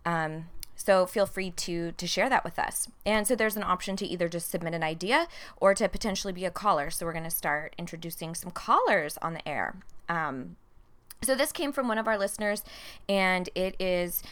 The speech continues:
"How do we deal with jealousy inside of our relationship?" And, um, this is,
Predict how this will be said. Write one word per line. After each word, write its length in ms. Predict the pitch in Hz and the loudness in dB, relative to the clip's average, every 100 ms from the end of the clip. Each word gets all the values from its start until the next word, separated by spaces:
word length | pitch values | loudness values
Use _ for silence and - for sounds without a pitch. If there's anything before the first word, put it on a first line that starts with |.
| - - | -14 -6
"How 280 | 196 220 254 | 0 4 4
do 80 | 311 | 0
we 120 | 277 | -2
deal 320 | 190 180 180 | -2 0 0
with 180 | 180 - | -2 -4
jealousy 680 | - 160 170 - 165 165 - | 2 2 2 -2 -6 -6 -4
inside 380 | 165 165 160 160 | -4 -2 0 0
of 80 | 151 | 0
our 120 | 147 | -2
relationship?" 760 | 151 151 160 156 - 139 143 - | 0 -2 -4 -4 -2 -2 -2 -4
And, 300 | 165 156 151 - - - - | -4 -4 -4 -8 -12 -14 -2
um, 460 | 170 165 160 156 156 - - - - - - - | 4 4 4 0 -10 -14 -18 -18 -16 -14 -8 -2
this 280 | 180 185 - | 2 4 4
is, 220 | 233 | 2